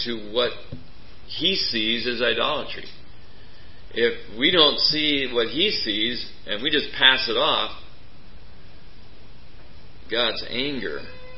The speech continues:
will be toward us. And we don't like to talk about an angry God. <laughs> You know, we like the God that's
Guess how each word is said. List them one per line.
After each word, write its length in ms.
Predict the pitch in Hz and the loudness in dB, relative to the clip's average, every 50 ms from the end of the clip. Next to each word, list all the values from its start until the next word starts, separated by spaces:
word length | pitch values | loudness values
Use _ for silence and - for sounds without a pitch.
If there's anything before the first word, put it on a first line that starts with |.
| - - - - - - | -8 -8 -8 -8 -6 -6
will 180 | 104 110 101 | -6 -4 -4
be 440 | 104 110 107 104 104 101 101 98 95 - - - - - - - - - - - - - - - - - - - - - - | -2 -2 -2 0 -2 -2 -4 -4 -6 -6 -8 -8 -8 -8 -8 -8 -8 -8 -8 -8 -8 -6 -6 -6 -8 -8 -8 -8 -8 -4 0
toward 200 | 135 165 175 117 | 2 2 4 2
us. 300 | - - - - - - - - | 0 -2 -2 -6 -6 -6 -8 -6
And 80 | 110 | -2
we 80 | 127 165 | 0 0
don't 140 | 175 135 123 | 2 2 4
like 200 | 147 180 - - | 2 2 2 -2
to 160 | - - - | -2 -2 0
talk 240 | 127 123 123 120 107 | 0 0 0 0 -2
about 240 | 98 110 104 104 | -2 0 0 0
an 20 | 107 | 0
angry 260 | 110 107 107 104 101 | -2 -2 -2 -4 -2
God. 340 | 95 101 90 82 80 67 - - - - - - - - - 110 | 0 2 2 2 0 0 -4 -6 -8 -8 -8 -6 -8 -8 -8 -8
<laughs> 120 | 107 107 - - - - - - - - | -8 -8 -8 -8 -8 -8 -8 -8 -6 -6
You 80 | - 117 | -4 0
know, 60 | 117 | 2
we 40 | 123 | 4
like 260 | 117 127 131 131 - | 6 6 4 4 2
the 100 | 113 107 | -2 2
God 260 | 104 110 110 107 107 101 | 4 4 4 4 2 0
that's 240 | 98 - - - | -2 -4 -6 -6